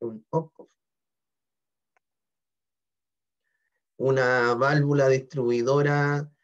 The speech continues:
dos dos de corredera, normalmente cerrada, ¿ah? Ahí está, normalmente cerrada, y ahí siempre la posición que indica el plano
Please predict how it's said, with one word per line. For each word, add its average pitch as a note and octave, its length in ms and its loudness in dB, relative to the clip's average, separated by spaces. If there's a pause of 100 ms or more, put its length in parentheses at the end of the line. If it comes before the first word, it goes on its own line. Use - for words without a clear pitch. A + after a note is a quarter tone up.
(240)
dos C3+ 340 -2
dos G3 260 0 (400)
de A2+ 220 -6
corredera, D#3 800 -2 (280)
normalmente C3 680 -4
cerrada, F3 500 -2 (460)
¿ah? E3 160 -20 (360)
Ahí G#2 260 -20
está, B2 440 -10 (680)
normalmente G#2+ 640 -10
cerrada, D3 400 -4
y C3+ 60 -6
ahí D#3 340 -2
siempre D3+ 580 -4 (640)
la A2 120 -4
posición D3 720 -4
que A#2 280 -4 (180)
indica A#2 760 -4
el A#2 200 -2
plano D#3 580 -2